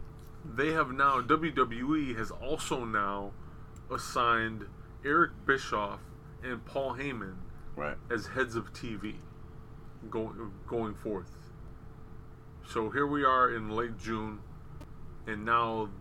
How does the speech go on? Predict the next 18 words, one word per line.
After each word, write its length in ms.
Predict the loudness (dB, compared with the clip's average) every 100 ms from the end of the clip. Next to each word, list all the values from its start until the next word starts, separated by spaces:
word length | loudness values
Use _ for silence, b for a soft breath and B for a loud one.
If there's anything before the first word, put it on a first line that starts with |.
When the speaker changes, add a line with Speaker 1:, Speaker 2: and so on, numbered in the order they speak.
| 0
Speaker 1:
those 260 | 2 2 0
two 160 | 2
guys 280 | 4 4 4
are 80 | 0
running 360 | 0 0 -4
T 220 | -6 -4 -2
V, 220 | -2 0
which 320 | 2 2 2 4
I'm 160 | 8
not 220 | 8 8
saying 280 | 4 -2 0
is 120 | 0 0
a 60 |
bad 360 | 2 4 4 2
thing 240 | -2 -2
necessarily, 640 | -2 -2 -4 -2 0 -2 -4 -4
but, 220 | 0 0 0 2
uh, 280 | 4 2